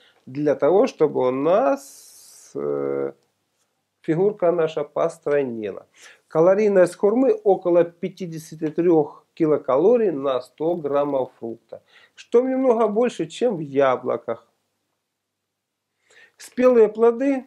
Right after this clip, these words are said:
хурмы способствуют улучшению работы желудочно-кишечного тракта, печени, зрения, как я указывал, нормализуют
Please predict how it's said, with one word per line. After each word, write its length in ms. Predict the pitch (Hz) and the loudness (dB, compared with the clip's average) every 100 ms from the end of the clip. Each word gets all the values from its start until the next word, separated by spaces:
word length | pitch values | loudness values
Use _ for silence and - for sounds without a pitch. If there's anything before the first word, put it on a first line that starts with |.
| _ | _
хурмы 520 | - 165 156 139 123 | -2 0 2 0 -4
способствуют 800 | - 202 208 269 233 - 180 175 | 0 0 2 -2 -2 -4 -4 -2
улучшению 400 | 175 175 185 170 | -4 -4 -2 2
работы 380 | 165 151 147 143 | 2 0 -2 0
желудочно-кишечного 1120 | 180 233 185 160 147 143 - 143 - 127 123 | 0 2 0 -2 -4 -6 -8 -8 -8 -8 -8
тракта, 580 | - 147 135 - 127 - _ | -4 -2 -2 -4 -8 -8 _
печени, 680 | 156 156 143 - 131 131 - | -2 -2 -2 -8 -12 -12 -12
зрения, 880 | 117 110 117 127 139 147 143 139 135 | -14 -10 -6 -2 0 2 2 0 -2
как 220 | 139 127 | -4 -6
я 100 | 139 | -6
указывал, 560 | 131 - 123 123 123 - _ - _ | -6 -6 -8 -6 -10 -10 _ -20 _
нормализуют 680 | 151 165 190 190 233 220 _ | -4 0 0 0 0 -2 _